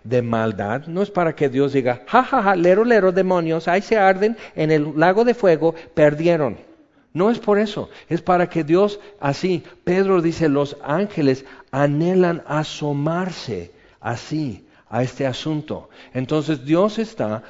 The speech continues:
mostrando a través de tu vida y mi vida, gente tan común y corriente, ordinaria, gente que se rasca, gente que si no te lavas, tienes caspa, hueles raro,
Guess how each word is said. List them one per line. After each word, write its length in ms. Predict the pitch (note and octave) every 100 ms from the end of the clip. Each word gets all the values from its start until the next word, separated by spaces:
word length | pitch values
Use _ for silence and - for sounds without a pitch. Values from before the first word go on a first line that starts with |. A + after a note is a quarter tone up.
| -
mostrando 680 | B2 C#3+ C#3 - F3+ F#3 C#3+
a 140 | C3+ C3+
través 380 | C#3+ C#3+ E3
de 80 | F3+
tu 160 | - G3+
vida 260 | A3 F#3
y 60 | C3+
mi 120 | B2+
vida, 360 | B2+ E3 C#3+ E2+ -
gente 340 | - F#3 G#3 F3
tan 360 | - E3 F#3
común 440 | G3+ - C#3 D3 A#3
y 80 | C4+
corriente, 520 | F#3+ E3 C#3 A#2+ A#2
ordinaria, 720 | A2+ A2 B2 D3+ F3+ C3+ E2+ - - -
gente 420 | E3+ A3+ A3+ A3
que 140 | -
se 220 | D#3 - C3
rasca, 580 | C3 E3+ F#3 - B2 - - -
gente 320 | G3+ G#3 G#3
que 100 | F3+
si 160 | -
no 240 | C#3 D3 A3
te 160 | A3
lavas, 480 | A#3 D#3 A#2+ A#2+ D3+
tienes 320 | - A2 G#2+
caspa, 640 | - D#3 F3 G3+ - G#3 A#3 - -
hueles 460 | - A#2 G#2+ G#2+ F#2
raro, 560 | A2 D3+ G3 A#3 A#3